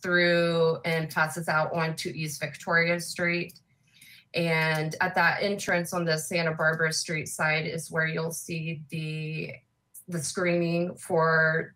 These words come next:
the air conditioning unit that's within the five feet of the lot line, as well as the new <clears throat> proposed trash enclosure. <clears throat> Excuse me.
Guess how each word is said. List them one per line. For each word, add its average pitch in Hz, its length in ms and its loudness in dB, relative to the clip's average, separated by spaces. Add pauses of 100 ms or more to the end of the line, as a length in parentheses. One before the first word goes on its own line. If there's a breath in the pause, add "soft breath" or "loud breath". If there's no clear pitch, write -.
the - 180 -4
air 160 180 2
conditioning 165 640 0
unit 160 480 2
that's 151 340 -2
within 151 300 0
the 147 120 -2
five 151 320 -2
feet 151 240 -6
of 151 120 -6
the 160 100 -4
lot 151 300 -2
line, 160 460 0 (680 loud breath)
as 170 220 0
well 151 320 4
as 165 360 2
the 190 100 2
new 226 960 4
<clears throat> - 20 -6
proposed 208 540 2
trash 185 300 -2
enclosure. 233 680 0 (220 loud breath)
<clears throat> - 260 -20
Excuse 302 1040 4
me. 175 220 -4